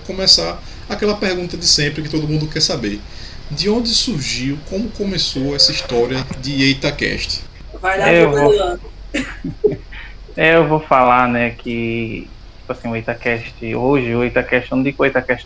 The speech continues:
Speaker 3: é meu porque eu não sou dono de nada, né? Na verdade, o EitaCast é nosso. Aí é um projeto que a gente começou em dois mil e treze, dois mil e treze, quando basicamente tudo era mato, né?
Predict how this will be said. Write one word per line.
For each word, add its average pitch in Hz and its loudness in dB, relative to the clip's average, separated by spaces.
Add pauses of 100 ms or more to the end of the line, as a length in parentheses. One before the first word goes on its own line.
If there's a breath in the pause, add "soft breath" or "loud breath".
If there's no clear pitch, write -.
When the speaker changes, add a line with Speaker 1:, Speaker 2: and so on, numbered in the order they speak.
Speaker 3:
é 120 0
meu 127 2
porque - -4
eu 190 4
não 214 0
sou 190 2
dono 160 2
de 190 4
nada, 127 4
né? 113 2
Na 117 4
verdade, 131 4
o 147 4
EitaCast 143 0
é 98 -4
nosso. 123 0 (240)
Aí 113 2
é 113 2
um 113 2
projeto 117 4
que - -2
a 117 0
gente 113 -2
começou 123 -2
em 120 2
dois 117 2
mil 135 4
e 190 -6
treze, 117 4 (960)
dois 127 -2
mil 156 4
e 202 -2
treze, 120 2
quando 127 4
basicamente 120 2
tudo 117 0
era 113 6
mato, 113 2
né? 123 -4